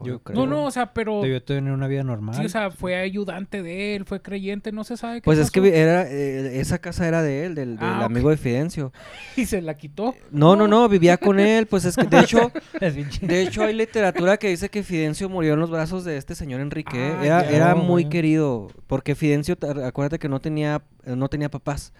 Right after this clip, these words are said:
Speaker 2: Entonces,
Speaker 3: Sí.
Speaker 2: él fue su figura paterna
Speaker 3: Sí,
Speaker 2: durante
Speaker 3: pues, su
Speaker 2: mucho tiempo.
Speaker 3: tutor, su papá, su, pues sí, o sea, su, la persona que lo, que lo cuidaba. Porque, pues, no olvidemos que, pues,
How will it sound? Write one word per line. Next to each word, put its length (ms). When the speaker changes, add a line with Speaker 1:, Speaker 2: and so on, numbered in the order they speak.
Speaker 2:
Entonces, 180
Speaker 3:
Sí. 40
Speaker 2:
él 140
fue 160
su 160
figura 840
paterna 420
Speaker 3:
Sí, 60
Speaker 2:
durante 220
Speaker 3:
pues, 100
su 80
Speaker 2:
mucho 160
tiempo. 300
Speaker 3:
tutor, 280
su 200
papá, 580
su, 840
pues 160
sí, 160
o 80
sea, 160
su, 220
la 180
persona 340
que 100
lo, 220
que 80
lo 120
cuidaba. 440
Porque, 200
pues, 180
no 60
olvidemos 480
que, 140
pues, 240